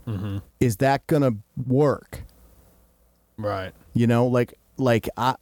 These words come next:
Speaker 2: I always look at stuff like that when Ubi does, you know, Assassin's Creed London or whatever the f-, Syn-, Synergy or whatever the fuck it was called.
Speaker 1: Sure.
Speaker 2: That was, like, the last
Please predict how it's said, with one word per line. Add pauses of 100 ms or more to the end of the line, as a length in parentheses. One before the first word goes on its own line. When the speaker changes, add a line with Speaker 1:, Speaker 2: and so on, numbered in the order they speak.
(180)
Speaker 2:
I
always
look
at
stuff
like
that
when
Ubi
does, (920)
you
know, (760)
Assassin's
Creed (260)
London
or
whatever
the
f-,
Syn-,
Synergy
or
whatever
the
fuck
it
was
called. (260)
Speaker 1:
Sure.
Speaker 2:
That
was,
like, (1120)
the
last